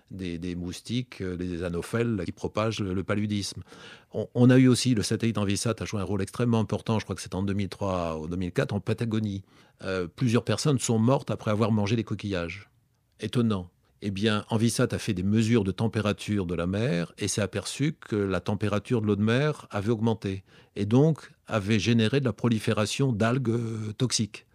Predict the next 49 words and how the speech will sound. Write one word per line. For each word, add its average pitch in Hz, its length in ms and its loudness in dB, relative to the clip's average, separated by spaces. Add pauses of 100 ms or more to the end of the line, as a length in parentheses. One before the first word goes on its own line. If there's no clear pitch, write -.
(380)
C'est - 160 0
la 95 100 4
raison, 117 460 0
euh, 82 200 -8
absorbée 107 360 0
par 104 100 0
les 104 60 0
coquillages. 95 440 -6
C'est 101 60 -4
la 92 80 0
raison 95 280 -2
pour 98 120 -4
laquelle 110 180 -4
il 110 40 -2
y 104 40 -2
avait 95 120 -4
eu, 98 280 -2
euh, 90 180 -4
plusieurs 98 340 -4
morts. 78 280 -6 (520)
Donc, 131 100 6
vous 123 60 6
voyez, 143 300 4
le, 110 200 -2
le 110 220 -6
satellite 127 480 -2
a 104 100 0
un 101 40 0
rôle, 113 280 0
euh, 92 240 -2
extrêmement 107 380 -2
important. 101 340 -2 (200)
Je - 120 -4
me 123 100 6
suis 135 260 0
laissé 131 280 4
dire 117 300 4
que 113 80 -6
quand 131 260 -2
on 120 60 2
va 110 180 2
à 101 60 0
son 101 160 -4
distributeur 95 560 -4
de 92 100 -2
billets 95 340 -2
dans 87 120 -4
une 85 200 -6
banque, 151 400 0